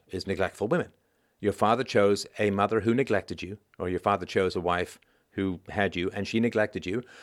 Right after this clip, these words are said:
And so you're programmed to do what your father did, which is to choose a woman who is emotionally distant, emotionally unavailable, depressed,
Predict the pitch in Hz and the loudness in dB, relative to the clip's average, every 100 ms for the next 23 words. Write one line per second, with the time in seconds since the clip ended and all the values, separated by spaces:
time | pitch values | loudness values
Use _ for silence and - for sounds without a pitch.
0 | - - 120 127 120 113 135 139 131 113 | -14 -4 0 2 2 4 2 4 2 0
1 | 110 - _ _ _ _ - 123 123 214 | -2 -8 _ _ _ _ -6 -2 4 4
2 | 151 180 - _ _ _ _ 127 135 160 | 4 0 -6 _ _ _ _ 0 2 2
3 | 135 135 175 262 - - _ _ _ - | 2 4 4 2 -2 -8 _ _ _ -8
4 | - 131 127 - 117 113 117 87 90 85 | -4 -4 -4 0 0 4 2 2 -2 -6
5 | _ _ _ _ - 101 98 92 98 104 | _ _ _ _ 0 0 2 2 0 0
6 | 95 92 - 90 85 87 98 104 92 87 | 0 0 -2 -4 -2 -2 -2 -2 -4 -2
7 | 85 87 90 85 - 101 98 - - | -2 -2 -4 -6 -4 0 0 0 -10